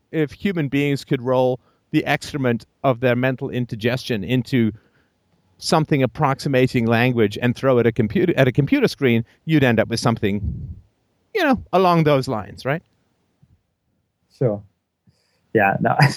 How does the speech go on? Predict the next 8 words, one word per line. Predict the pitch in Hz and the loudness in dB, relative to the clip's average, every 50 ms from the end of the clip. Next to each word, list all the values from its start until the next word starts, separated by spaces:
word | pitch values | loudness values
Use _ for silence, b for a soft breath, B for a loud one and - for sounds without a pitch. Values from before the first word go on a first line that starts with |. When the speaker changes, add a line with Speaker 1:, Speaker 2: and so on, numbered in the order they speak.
| - - _ _ _ - - - - - - - - - - - - - _ _ 165 - - b b b b b b b b | -8 -18 _ _ _ -12 -10 -10 -10 -4 -4 -4 -4 -4 -6 -8 -8 -8 _ _ -12 -12 -12 b b b b b b b b
Speaker 1:
And | 202 214 202 175 - | 4 4 4 2 0
Speaker 2:
I | 120 120 - _ _ _ _ - 196 | -4 -4 -6 _ _ _ _ -18 -14
Speaker 1:
so | - - 240 220 208 - - _ _ _ _ - - _ _ _ _ _ _ _ _ _ _ - | -6 -2 0 0 0 -2 -4 _ _ _ _ -20 -20 _ _ _ _ _ _ _ _ _ _ -2
the | 180 175 | 0 0
reality | 165 165 170 185 220 262 302 269 196 160 156 | 2 2 2 2 0 0 0 -2 -2 -2 -2
is | 143 143 147 - - | -2 -2 -2 -2 -2
that | - 139 120 117 120 139 - - - - - - _ _ _ _ _ _ _ _ _ _ _ _ _ _ _ _ _ _ _ _ _ _ _ _ _ _ _ _ - | -4 -4 -2 -2 -4 -6 -10 -16 -20 -20 -20 -20 _ _ _ _ _ _ _ _ _ _ _ _ _ _ _ _ _ _ _ _ _ _ _ _ _ _ _ _ 0
if | 175 214 269 - - - | 0 0 0 -2 -6 -16